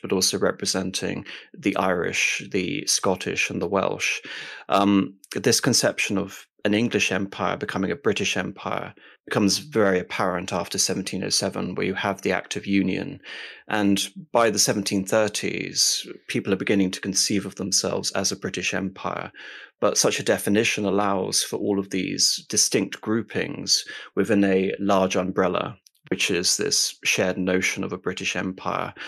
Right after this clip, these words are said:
But as I, I've mentioned, with, um, the conceptions of the early modern idea of empire, and England as representing an anti-empire,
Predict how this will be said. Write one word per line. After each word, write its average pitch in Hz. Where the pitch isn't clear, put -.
But 98
as 104
I, 92
I've 92
mentioned, 101
with, 95
um, 92
the -
conceptions 98
of 95
the -
early 95
modern 95
idea 92
of 95
empire, -
and 95
England 98
as 85
representing 95
an 92
anti-empire, -